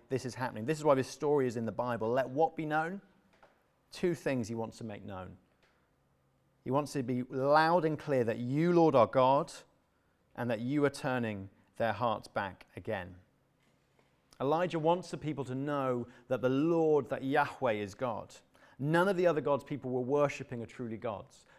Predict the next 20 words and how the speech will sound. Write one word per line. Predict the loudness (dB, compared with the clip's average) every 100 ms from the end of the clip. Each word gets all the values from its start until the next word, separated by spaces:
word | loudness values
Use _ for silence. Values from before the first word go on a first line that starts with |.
| -6
None | 0 4
of | 6
them | 6
are | 6
worthy | 8 6 6
of | 0
worship. | 4 2 2 -2
None | -6 -4
of | -2
the | -2
things | -4 -4
we | -2 2
worship | 6 4 4 -4 -6
apart | -8 -6 -2 -2 -2
from | -6 -4
God | -2 0
are | -2
worthy | -2 -4 -4
of | -10 -8
worship. | -10 -10 -18